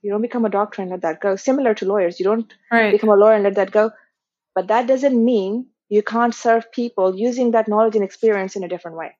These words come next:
Speaker 2: Yeah.
Speaker 1: That
Speaker 2: Yeah.
Speaker 1: was the missing part of the conversation. No one would extend that.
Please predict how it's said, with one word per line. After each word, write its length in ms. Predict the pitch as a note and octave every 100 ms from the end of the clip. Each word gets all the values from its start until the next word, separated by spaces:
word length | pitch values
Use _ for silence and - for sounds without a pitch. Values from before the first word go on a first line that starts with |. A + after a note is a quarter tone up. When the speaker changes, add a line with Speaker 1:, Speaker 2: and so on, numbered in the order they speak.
| _ _ _ _ -
Speaker 2:
Yeah. 220 | C#4 A#3+ - -
Speaker 1:
That 200 | A#3+ C#4+
Speaker 2:
Yeah. 60 | C#4
Speaker 1:
was 80 | A#3+
the 40 |
missing 280 | A3+ A3 A3
part 220 | - G#3+
of 40 | G3
the 60 |
conversation. 520 | - G3+ F#3+ F#3+ F#3+ F3+
No 160 | B3
one 280 | D#4 E4 D#4+
would 120 | C4+ - _ _
extend 540 | G#3+ - - A3+ A#3 F#3+
that. 280 | - -